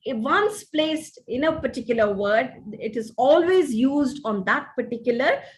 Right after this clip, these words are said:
syllable. For example, you don't, you always say doctor and not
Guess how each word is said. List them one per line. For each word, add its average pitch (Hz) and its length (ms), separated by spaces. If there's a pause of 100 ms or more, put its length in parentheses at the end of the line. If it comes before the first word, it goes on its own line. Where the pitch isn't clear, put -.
syllable. 220 480
For 214 140
example, 302 540
you 262 260
don't, 240 260
you 262 260
always 381 600
say 320 300 (200)
doctor 220 840 (240)
and 247 300
not 320 340